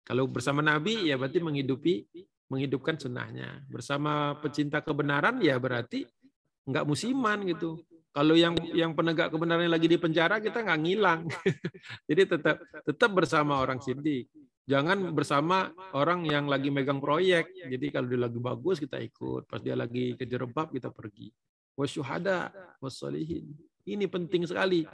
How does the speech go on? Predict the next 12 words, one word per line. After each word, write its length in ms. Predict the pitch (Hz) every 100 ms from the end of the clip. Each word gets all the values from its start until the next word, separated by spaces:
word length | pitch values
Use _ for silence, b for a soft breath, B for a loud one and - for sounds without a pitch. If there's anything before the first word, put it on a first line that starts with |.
| 190
Kebersamaan 640 | 156 156 147 147 147 143 147
ini 160 | 175
penting 400 | 156 139 143 139
sekali. 280 | - - - - _ _ _ _ _ _ -
Jadi 80 |
banyak 240 | 143 143 143
orang 320 | 139 160 170
yang 160 | 156 170
nggak 160 | 143
bisa 160 | 143 165
tiba-tiba 480 | 147 135 139 131 131
ujuk-ujuk 560 | 131 123 127 127 151